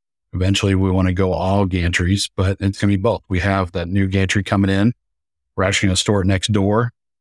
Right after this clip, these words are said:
to our future site until the canopy's up and electrical in place. Then we're just gonna move it next door and put it in. But because we're outdoors, we can't use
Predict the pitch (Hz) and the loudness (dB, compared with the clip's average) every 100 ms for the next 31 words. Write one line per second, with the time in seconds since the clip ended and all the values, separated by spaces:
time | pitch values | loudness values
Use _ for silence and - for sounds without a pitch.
0 | _ _ _ - 101 90 107 98 101 - | _ _ _ -2 0 2 0 0 0 0
1 | 95 113 101 - 95 92 92 90 87 98 | 0 0 -2 0 0 0 0 0 0 -2
2 | - 104 95 101 92 92 104 - 82 80 | -2 -2 0 0 2 2 0 -2 -4 -4
3 | 87 _ _ _ _ _ - 87 90 95 | -8 _ _ _ _ _ -6 -2 0 0
4 | 101 95 95 98 92 107 - 98 90 90 | 0 2 0 0 -2 0 0 -2 0 -2
5 | 90 92 90 90 92 - 92 90 - 87 | 0 0 0 0 -2 0 0 0 -4 -2
6 | 98 95 - _ _ _ _ - 120 98 | 0 0 -4 _ _ _ _ 0 2 0
7 | - _ _ _ _ _ _ _ _ - | -6 _ _ _ _ _ _ _ _ -4
8 | 107 - 113 101 104 95 101 104 113 101 | -2 0 0 2 0 0 2 2 2 0
9 | 95 - 95 90 104 104 92 87 - - | -2 -2 -2 0 2 2 2 0 -2 -4